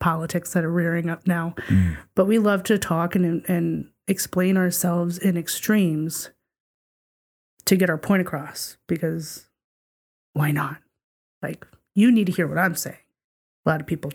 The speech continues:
Speaker 1: don't, or we interject, and we don't let somebody finish their conversations.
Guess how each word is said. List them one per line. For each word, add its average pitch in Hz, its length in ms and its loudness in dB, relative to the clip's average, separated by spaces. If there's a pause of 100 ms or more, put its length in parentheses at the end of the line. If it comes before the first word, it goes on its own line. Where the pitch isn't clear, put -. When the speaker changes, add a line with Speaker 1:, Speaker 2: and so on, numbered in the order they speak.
(120)
Speaker 1:
don't, - 420 -4 (240)
or 160 100 -2
we 151 140 -2
interject, 160 720 -4 (720)
and 151 480 -4
we 151 360 -6 (400)
don't 185 200 4
let 175 160 -2
somebody 160 300 -2
finish 160 460 -4
their 151 160 -4
conversations. 147 1000 -8